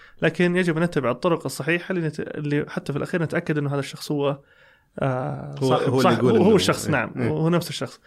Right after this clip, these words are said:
Speaker 2: مم.
Speaker 1: سابقًا كان يتم التأكد بأنه يجيب الهوية ويحطها قدامه ويطالع فيها ويطالع فيك
Speaker 2: إيه.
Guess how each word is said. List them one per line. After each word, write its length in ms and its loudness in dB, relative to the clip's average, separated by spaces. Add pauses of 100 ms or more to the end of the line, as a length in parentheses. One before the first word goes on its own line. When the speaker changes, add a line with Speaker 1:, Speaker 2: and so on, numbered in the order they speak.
Speaker 2:
مم. 160 -2
Speaker 1:
سابقًا 340 4
كان 160 2
يتم 200 0
التأكد 320 0
بأنه 140 0
يجيب 180 2
الهوية 300 2
ويحطها 280 -4
قدامه 360 0
ويطالع 300 0
فيها 200 0
ويطالع 280 0
فيك 320 -4
Speaker 2:
إيه. 120 -2